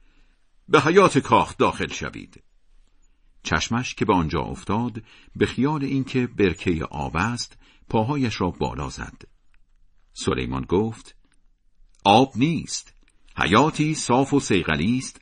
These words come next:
از شیشه‌های بلورین." اینجا بود که ملکه سبا اعتراف کرد: "خدایا، من به خود بد کردم.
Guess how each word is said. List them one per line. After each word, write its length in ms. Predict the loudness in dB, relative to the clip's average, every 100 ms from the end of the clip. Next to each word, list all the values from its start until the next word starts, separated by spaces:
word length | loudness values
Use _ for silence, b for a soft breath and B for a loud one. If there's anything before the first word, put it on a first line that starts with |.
| -2
از 180 | 0
شیشه‌های 640 | 0 -2 0 0 2 2 2
بلورین." 640 | 0 -2 -2 -2 -2 -6 -16 _ _ -20 _ _ _ _ _ _ _
اینجا 320 | 0 2 2
بود 280 | 0 -8 -6
که 120 | -4
ملکه 500 | -2 -2 -2 -2 -2
سبا 480 | -2 -4 -4 -4 -2
اعتراف 560 | -2 -2 -4 -4 -4 -4
کرد: 420 | -8 -8 -10 -18 -20 _ _ _ _ _ _ _ _ _
"خدایا، 640 | -8 -6 -4 -6 -10 -16 b b b b _
من 180 | 2 2
به 80 | 0
خود 260 | -4 -8 -6
بد 180 | -10
کردم. 540 | -8 -10 -10 -12 -16